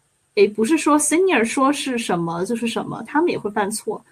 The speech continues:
你要站在一个就是事实的基础上跟他们去沟通，并且要勇敢地承担起这种责任。就是一句话吧，我觉得是你要记住自己是 junior，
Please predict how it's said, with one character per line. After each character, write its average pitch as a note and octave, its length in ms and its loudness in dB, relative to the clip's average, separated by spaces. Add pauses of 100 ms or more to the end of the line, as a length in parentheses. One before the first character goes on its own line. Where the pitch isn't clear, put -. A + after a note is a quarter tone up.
(220)
你 G#3 100 -10
要 B3 180 0
站 C#4 260 2
在 C4+ 160 4
一 G3 140 2
个 A3 280 4
就 B3 140 -2
是 A#3+ 180 -4
事 A#3 340 -2
实 F3+ 360 -4
的 F3+ 380 0
基 C4+ 200 -6
础 A#3 140 0
上 G#3 240 -4
跟 G#3 100 -4
他 G3+ 100 -4
们 G3+ 120 -4
去 A3 120 -8
沟 F#3+ 200 0
通， F3+ 300 -6 (340)
并 D4 100 6
且 B3 160 4
要 G3 100 6
勇 G3 200 4
敢 A3 120 2
地 F#3 80 0
承 F3+ 240 -4
担 B3+ 200 4
起 G#3+ 180 4
这 G3 100 -2
种 F#3 300 0
责 - 240 -6
任。 B3+ 300 0 (400)
就 A#3 100 -4
是 A3 180 0 (120)
一 G#3+ 100 -8
句 A3 140 -4
话 B3 200 2
吧， - 120 -4
我 - 100 -2
觉 G3 100 0
得 G#3 80 -2
是 G3 520 4
你 G3+ 180 -8
要 F#3+ 140 2
记 B3 200 -2
住 A#3 220 4
自 - 180 -4
己 F#3 200 -2
是 G3+ 240 -6
junior， G3 580 -2